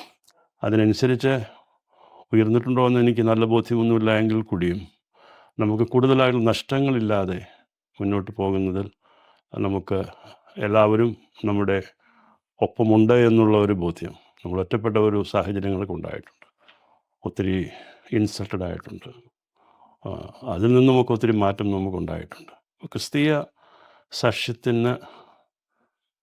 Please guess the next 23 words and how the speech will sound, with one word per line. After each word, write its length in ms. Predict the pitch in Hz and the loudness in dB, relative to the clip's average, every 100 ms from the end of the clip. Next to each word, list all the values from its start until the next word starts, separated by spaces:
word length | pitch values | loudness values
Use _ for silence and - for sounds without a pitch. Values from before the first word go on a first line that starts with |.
| _ - | _ -4
വിഫലമല്ലാത്ത 720 | 113 120 127 123 117 117 110 | -2 2 4 4 6 4 2
രീതിയിലുള്ള 720 | 110 104 104 104 101 101 95 98 | 0 2 0 0 0 -2 -4 -10
ഒരു 100 | 117 | -8
നല്ല 280 | 101 98 117 | -6 -4 -4
സാക്ഷ്യം 460 | - 113 - 90 - _ _ _ _ _ _ _ | -4 -6 -6 -12 -14 _ _ _ _ _ _ _
ഒരു 60 | 107 | -6
സഭ 260 | - 104 113 | -6 -2 2
എന്നുള്ളതിൽ 440 | 107 107 104 107 | 4 4 2 2
മുന്നോട്ട് 420 | 98 98 98 95 | 2 0 0 -2
പരിശുദ്ധ 580 | 92 - 90 98 95 90 - _ | -8 -8 -8 -6 -6 -6 -10 _
സഭയുടെ 560 | - 85 98 98 101 95 _ _ _ _ - | -16 -10 -6 -2 -4 -6 _ _ _ _ -8
സത്യവിശ്വാസം 800 | 107 113 110 - 110 110 113 | -2 2 4 4 0 0 -2
സംരക്ഷിച്ചുകൊണ്ടും 920 | 101 98 101 113 - 110 110 95 87 - _ _ _ 98 | -2 -2 0 -2 -4 -4 -2 -2 -6 -12 _ _ _ -14
നമ്മുടെ 260 | 92 92 | -10 -6
ഇടവകകളൊക്കെ 640 | 101 98 107 117 117 110 110 | -4 0 2 4 4 2 0
സംരക്ഷിച്ചുകൊണ്ടും 840 | 101 98 98 110 90 95 85 82 _ _ _ _ _ _ - | -4 -4 -4 -8 -8 -8 -10 -12 _ _ _ _ _ _ -4
മുന്നോട്ട് 280 | 98 98 95 | -2 -2 -2
പോകണമെന്നുള്ളത് 760 | 95 98 110 107 104 101 98 101 | 0 2 2 2 0 0 -2 -2
തന്നെയാണ്, 480 | 98 95 92 104 123 98 | -2 -2 -2 -4 -8 -12
അത് 100 | 90 | -12
സാധിക്കുമെന്ന് 760 | - 98 104 104 107 107 107 | 0 0 0 0 0 0 0
തന്നെയാണ് 400 | 104 110 104 107 | 0 0 -2 0
ദൈവത്തിൽ 380 | 107 123 131 | 2 2 2